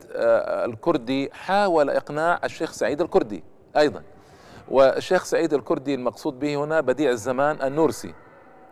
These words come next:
الشيخ سعيد ابن، آه، سعيد ابن محمود ابن علي، آه، بيران الكردي حاول إقناع الشيخ سعيد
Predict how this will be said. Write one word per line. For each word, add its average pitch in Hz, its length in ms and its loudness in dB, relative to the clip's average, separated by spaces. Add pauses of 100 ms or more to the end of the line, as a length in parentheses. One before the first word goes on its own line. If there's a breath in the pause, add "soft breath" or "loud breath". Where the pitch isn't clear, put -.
(160)
الشيخ - 240 -2
سعيد 151 460 2 (240)
ابن، 127 240 2
آه، 107 400 -2
سعيد 143 520 0
ابن 117 340 -6
محمود 143 640 -6 (580 soft breath)
ابن 135 320 0
علي، 143 540 0 (180)
آه، 92 420 -8
بيران 131 760 2 (120)
الكردي 117 640 -4
حاول 156 520 2
إقناع 139 320 -2
الشيخ 147 380 -6
سعيد 135 500 -4